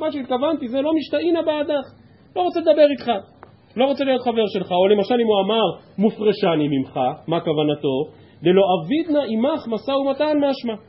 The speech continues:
כלומר, אפשר באמת להבין את זה ב-, במובן של משא ומתן. לא איסור הנאה, לא בנכסיך, ולא, אבל אני לא רוצה לעשות איתך משא ומתן, לא רוצה לעשות איתך עסקים. "מרוחקני ממך, דלא כאמינא בארבע אמות הילך משמע".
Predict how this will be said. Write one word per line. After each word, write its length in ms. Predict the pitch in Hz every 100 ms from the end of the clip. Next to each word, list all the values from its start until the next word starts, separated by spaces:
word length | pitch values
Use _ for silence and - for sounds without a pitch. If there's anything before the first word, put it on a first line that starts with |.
| - - - - -
כלומר, 160 | 165
אפשר 140 | 165 240
באמת 140 | 247 254
להבין 300 | 254 294 294
את 60 |
זה 80 | 233
ב-, 240 | 185 196 - - - - - - -
במובן 360 | 190 220 302 277
של 80 |
משא 220 | 247 226 262
ומתן. 420 | 262 254 285 247 247
לא 120 | 339
איסור 360 | 311 302 247
הנאה, 440 | 220 196 190 190 165
לא 100 | 170
בנכסיך, 560 | 175 165 165 - 160 156 147
ולא, 140 | 156
אבל 220 | - 233 269
אני 100 | 320
לא 80 |
רוצה 180 | 403 370
לעשות 180 | 320 311
איתך 80 | -
משא 240 | 277 262
ומתן, 240 | 277 269 247
לא 100 | 240
רוצה 160 | 233
לעשות 160 | 233 233
איתך 120 | 226
עסקים. 440 | 233 208 202 208 180 - - - - -
"מרוחקני 600 | 180 180 - 202 170 143 139
ממך, 180 | 123 131 120 123 - - -
דלא 180 | 156 240 277
כאמינא 340 | 277 330 330 254
בארבע 300 | 269 262 269
אמות 160 | 269 247
הילך 260 | 269 285
משמע". 320 | 254 247 233